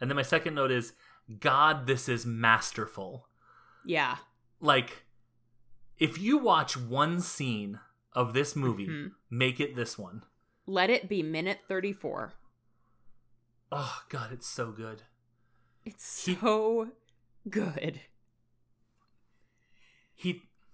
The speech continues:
Speaker 1: mm, he is st-, he has one,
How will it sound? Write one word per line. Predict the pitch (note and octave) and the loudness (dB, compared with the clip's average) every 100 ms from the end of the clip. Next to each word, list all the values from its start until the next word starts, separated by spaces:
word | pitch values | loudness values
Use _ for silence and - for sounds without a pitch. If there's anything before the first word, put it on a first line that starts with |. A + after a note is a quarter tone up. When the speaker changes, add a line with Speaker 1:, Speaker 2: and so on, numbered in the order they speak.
| - | -12
Speaker 1:
mm, | C3+ B2+ A2 _ | -8 -6 -8 _
he | - G3 F#3 - - - - _ - | -2 2 2 0 -12 -20 -20 _ 2
is | F3 D#3+ B2+ - _ _ _ _ _ _ _ _ _ _ _ _ _ _ _ _ _ _ | 2 2 -2 -10 _ _ _ _ _ _ _ _ _ _ _ _ _ _ _ _ _ _
st-, | - - - - D#3+ E3 E3 | -8 -6 -6 -10 -16 -12 0
he | E3+ | 0
has | F3 F#3 D3+ F#3 - _ - _ _ _ _ - - | 2 2 0 -4 -16 _ -20 _ _ _ _ -20 -8
one, | E3+ C#3 F3 G#3+ B3+ A#3+ | -6 0 4 6 4 0